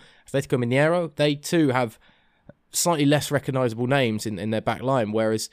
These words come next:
you know, Rafael Vega's only made two appearances in this competition so far in the quarterfinals and has put in a great performance. On the bench, they had Luis Adriano, Gustavo Scarpa, neither of them got on. Breno Lopez, who came on and, and scored the winner in the final last year.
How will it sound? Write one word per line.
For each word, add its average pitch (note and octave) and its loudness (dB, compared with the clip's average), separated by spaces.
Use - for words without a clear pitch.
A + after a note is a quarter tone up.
you C#3+ -2
know, A2 2
Rafael E3 4
Vega's C#3 4
only A#2+ 4
made A#2+ 0
two B2+ 0
appearances G#2+ 0
in F#2+ -6
this F#2+ -8
competition F#2+ -8
so F#2+ -6
far F2+ -6
in A2+ 0
the G#2 0
quarterfinals G#2+ -4
and G2+ -6
has G#2+ -10
put - 2
in G2+ -4
a G2+ -4
great G2+ -2
performance. - -2
On C#3 0
the C#3 4
bench, A#2+ 0
they G#2 -6
had G#2 -2
Luis A#2 0
Adriano, B2+ 0
Gustavo G#2 -4
Scarpa, A#2+ -2
neither A2+ -2
of F#2 -14
them A2+ 0
got G#2+ -4
on. A2+ -4
Breno G#2 -2
Lopez, A#2 0
who G#2+ -8
came G2+ -4
on G2+ -2
and, G2 -6
and G2 -10
scored G#2 -4
the G#2 -4
winner G#2+ 0
in G#2 -6
the G#2 -4
final B2 2
last A#2 0
year. A2+ 0